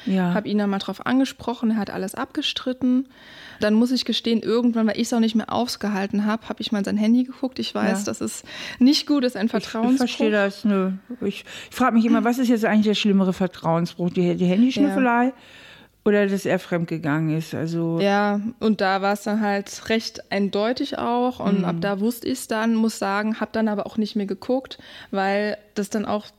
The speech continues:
Speaker 2: zu lesen ist mehr als, als eine Vermutung. Es ist wirklich wahr, es ist real. In dem Moment war's auch greifbar. Und dieses Gefühl war auch einfach noch schlimmer als diese Vermutung.
Speaker 1: Ja, klar.
Speaker 2: Und dann hab ich auch nicht mehr geguckt, weil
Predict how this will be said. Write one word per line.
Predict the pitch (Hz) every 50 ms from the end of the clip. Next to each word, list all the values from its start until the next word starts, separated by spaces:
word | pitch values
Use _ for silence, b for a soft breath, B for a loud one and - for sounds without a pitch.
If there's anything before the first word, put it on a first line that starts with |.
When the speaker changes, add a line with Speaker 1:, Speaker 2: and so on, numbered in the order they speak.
| _ _
Speaker 2:
zu | - - - 226
lesen | 208 208 202 202 202 214 233 262 277 269 262 254 247
ist | - - 214 - -
mehr | 208 208 214
als, | 226 226 -
als | - - -
eine | - 208
Vermutung. | 202 - - 208 202 202 214 233 277 285 - - 269 262 247 220
Es | 226 214
ist | 226 214 - - 202
wirklich | 220 220 - - 220 - - 190
wahr, | 196 - - 131
es | 139 254
ist | - - - -
real. | - 214 202 196 202 247 262
In | 233 214
dem | - 220 226
Moment | 233 226 226 220 -
war's | 214 - -
auch | 202 -
greifbar. | - - - - 220 269 311 - - - 175 180 185 - B B B B B B B B
Und | B 214 220
dieses | 214 202 -
Gefühl | - - 208 - - 240 254 262
war | 247 214 196
auch | 202 -
einfach | - - 208 214 - 214 - - - - - -
noch | 220 226 247 262
schlimmer | - - - 254 254 254 240 226
als | 190 214 208
diese | - 226 202 202
Vermutung. | - - 202 202 220 269 359 - - 202 202 220
Speaker 1:
Ja, | 254 175 175
klar. | 165 - - 202 220 202 170 208 175 B B B B
Speaker 2:
Und | - 196 208 208 208 214 220 208 - -
dann | 208 214 233
hab | 233 233 214
ich | 233 - -
auch | 214 220
nicht | 220 240 240 -
mehr | 254 254
geguckt, | 247 247 247 - - - 247 233 - -
weil | 208 202 202 202 208 220 226 226 220 220 208